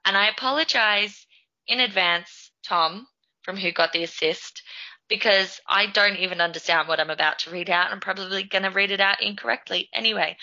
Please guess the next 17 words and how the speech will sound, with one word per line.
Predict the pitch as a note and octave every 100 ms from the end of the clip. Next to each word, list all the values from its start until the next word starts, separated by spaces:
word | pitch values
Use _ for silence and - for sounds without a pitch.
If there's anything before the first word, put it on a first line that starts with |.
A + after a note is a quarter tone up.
| - - -
Um, | - F#3 F#3 F#3 F#3+ _
so | - A3+
this | A#3 A#3+
is, | B3 A3 - -
uh, | F#3 F3+ F3+ - _
this | D#4 D#4+
is | D#4+
for | -
you, | G#3 F3+
Stack. | - - F3 G3+ G#3+ _ _ _ _ _ _ _ _ - - _ _ - - - -
Has | - C#4+
the | C#4+
young | C4+ C#4+ G4
ball | G#3+ G#3
hopper | A#3 A3+ A3+
Stag | - G#3 F#3+ F#3+
seen | - G3+